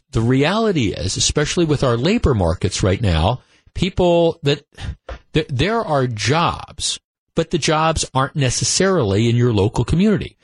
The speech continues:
Sometimes the, the jobs that fit your skill level means relocating, and sometimes it might mean that you're going to, you know, relocate halfway around the country.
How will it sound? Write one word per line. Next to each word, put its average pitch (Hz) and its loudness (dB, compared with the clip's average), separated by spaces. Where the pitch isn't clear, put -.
Sometimes 139 -2
the, 120 0
the 110 2
jobs 113 0
that 113 -4
fit - -4
your 113 0
skill 113 0
level 107 2
means 117 0
relocating, 123 0
and 113 -2
sometimes 147 -2
it 127 -2
might 123 0
mean 117 0
that 135 0
you're 113 2
going 120 0
to, 113 0
you 131 -2
know, 123 2
relocate 117 2
halfway 117 0
around 107 2
the 107 0
country. - -2